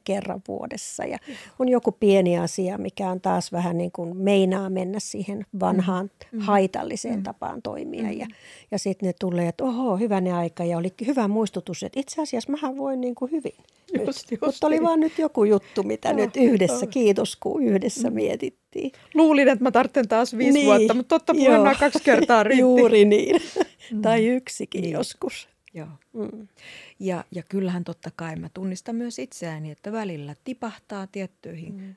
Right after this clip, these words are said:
Speaker 2: koloihin ja siellä voi sitten rämpiä ja vähän niin kuin kellua ja märehtiä ja sit pitää muistutella vaan mieleen, että no niin, mitäs täältä kuopasta me nyt ylös
Speaker 1: Mm.
Speaker 2: päästiinkään?
Speaker 1: Mm. Etten kaiva lapiolla siellä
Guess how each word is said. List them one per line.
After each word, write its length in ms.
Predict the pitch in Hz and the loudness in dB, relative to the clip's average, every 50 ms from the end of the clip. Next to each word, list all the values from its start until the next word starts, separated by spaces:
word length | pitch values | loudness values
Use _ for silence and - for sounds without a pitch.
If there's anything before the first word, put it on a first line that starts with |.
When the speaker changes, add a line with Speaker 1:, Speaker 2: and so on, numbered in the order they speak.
| _ _ - | _ _ -10
Speaker 2:
koloihin 760 | - 233 220 202 190 180 180 170 165 165 180 175 170 175 | -6 -4 -4 -2 -4 -4 -6 -8 -10 -10 -10 -10 -10 -10
ja 160 | 180 185 180 165 _ _ _ _ _ _ | -12 -12 -12 -14 _ _ _ _ _ _
siellä 400 | - - 196 185 175 160 165 151 | -12 -8 -6 -6 -6 -8 -10 -14
voi 160 | - - 156 | -14 -14 -14
sitten 340 | 151 170 - _ - 170 170 | -14 -16 -18 _ -16 -14 -12
rämpiä 640 | - 208 226 214 202 190 - - 190 185 180 175 180 | -10 -8 -6 -6 -6 -8 -8 -10 -10 -10 -10 -10 -12
ja 220 | 180 170 165 165 170 - _ _ _ _ _ _ _ - | -12 -12 -12 -14 -14 -16 _ _ _ _ _ _ _ -14
vähän 260 | 180 180 180 185 170 | -12 -10 -8 -8 -10
niin 120 | 170 165 165 | -10 -12 -14
kuin 160 | - 165 - - | -18 -20 -16 -10
kellua 520 | - 214 208 190 185 180 175 170 175 175 | -8 -6 -4 -4 -6 -6 -8 -10 -10 -10
ja 140 | 170 175 170 | -10 -10 -8
märehtiä 720 | 175 180 185 180 180 175 165 - _ - - - 180 175 | -8 -6 -6 -6 -8 -10 -12 -14 _ -16 -14 -14 -12 -12
ja 200 | 175 165 170 170 - _ _ - _ _ | -12 -14 -14 -16 -18 _ _ -20 _ _
sit 160 | - 190 180 _ | -14 -14 -14 _
pitää 240 | - 175 - 175 170 | -14 -12 -10 -8 -8
muistutella 640 | 170 170 165 160 - 156 - - 156 151 151 156 147 | -8 -8 -10 -12 -12 -16 -16 -14 -14 -12 -12 -12 -12
vaan 180 | 143 151 151 - | -12 -14 -14 -14
mieleen, 440 | - - - - - - - - 180 190 208 202 | -14 -14 -14 -16 -16 -16 -14 -14 -16 -16 -18 -20
että 220 | _ _ _ - - _ _ _ _ _ _ _ - | _ _ _ -20 -20 _ _ _ _ _ _ _ -12
no 240 | 202 202 202 208 202 | -8 -4 -2 -2 -2
niin, 400 | 196 185 170 156 - - 175 185 | -2 -2 -4 -6 -10 -12 -12 -12
mitäs 360 | 185 180 - - 175 - - | -12 -14 -14 -16 -18 -18 -18
täältä 260 | - - - 175 - - | -18 -18 -18 -18 -18 -20
kuopasta 420 | - - - - - 180 - _ - | -20 -20 -20 -20 -20 -20 -20 _ -18
me 80 | 208 220 269 | -16 -16 -16
nyt 160 | 302 330 359 | -16 -12 -8
ylös 280 | - 247 247 233 220 220 | -6 -4 -4 -4 -4 -6
Speaker 1:
Mm. 60 | 214 | -6
Speaker 2:
päästiinkään? 880 | 233 247 269 269 285 - _ _ _ _ _ - 220 202 226 233 220 202 | -8 -10 -12 -14 -16 -20 _ _ _ _ _ -10 -8 -8 -8 -10 -14 -16
Speaker 1:
Mm. 100 | 190 190 _ _ _ - | -18 -20 _ _ _ -10
Etten 280 | 185 180 - 185 175 170 | -10 -8 -6 -6 -6 -4
kaiva 380 | - 175 170 156 175 156 156 | -4 -4 -4 -4 -4 -4 -4
lapiolla 600 | 156 170 175 - - 170 175 190 - 262 269 247 | -4 -4 -4 -6 -6 -8 -8 -10 -12 -14 -16 -14
siellä 340 | - - - - - - 190 | -16 -16 -16 -16 -18 -18 -20